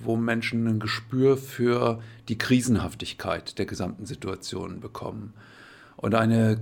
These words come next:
Krise kennzeichnet sich eigentlich immer wieder dadurch, dass man ein Stück auch nach Orientierung sucht. Und da möchten wir schon uns sozusagen auf unsere eigenen christlichen Werte und Wurzeln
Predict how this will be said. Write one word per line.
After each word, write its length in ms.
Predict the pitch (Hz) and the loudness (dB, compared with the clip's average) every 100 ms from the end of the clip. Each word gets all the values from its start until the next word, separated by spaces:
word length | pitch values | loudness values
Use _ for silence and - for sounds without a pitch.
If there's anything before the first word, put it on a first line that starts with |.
| 113 | -4
Krise 720 | - - 131 151 156 147 143 | -6 -2 -2 0 4 4 4
kennzeichnet 640 | 143 131 131 123 117 127 120 | 2 0 2 0 0 -2 -4
sich 240 | 110 - - - _ | -6 -8 -16 -20 _
eigentlich 340 | 123 120 117 | 0 0 -2
immer 260 | 104 135 131 | -6 -4 -4
wieder 220 | 127 127 | 0 0
dadurch, 460 | 113 113 120 135 120 | 2 2 2 0 -2
dass 200 | 113 113 | -4 -2
man 180 | 131 127 | -2 -2
ein 40 | |
Stück 280 | - - - | -4 -6 -4
auch 160 | 110 | -4
nach 160 | 123 113 | -4 -6
Orientierung 580 | 117 123 120 - 107 80 | -4 -4 -4 -8 -10 -10
sucht. 480 | - - - - - - - - | -14 -18 -20 -20 -20 -20 -20 0
Und 520 | 113 113 113 113 117 | 4 6 6 2 2
da 120 | 113 | 4
möchten 320 | 127 147 - 139 | 4 2 0 0
wir 100 | 131 | 0
schon 520 | - 151 151 139 117 | 4 4 4 0 -2
uns 240 | 127 113 | 0 2
sozusagen 480 | 113 117 117 110 110 | 2 2 4 4 4
auf 220 | 113 117 | 0 -2
unsere 400 | - 120 113 107 | -2 -2 0 2
eigenen 400 | 113 120 123 113 | 2 2 2 0
christlichen 840 | 113 131 - 120 - 113 107 104 101 - - - | -2 -4 -4 -6 -4 -2 0 -2 -6 -16 -20 -12
Werte 340 | 110 113 117 120 | 6 8 8 2
und 200 | 107 92 | -2 4
Wurzeln 760 | 104 113 - 143 143 156 165 | 4 4 2 0 0 -4 -10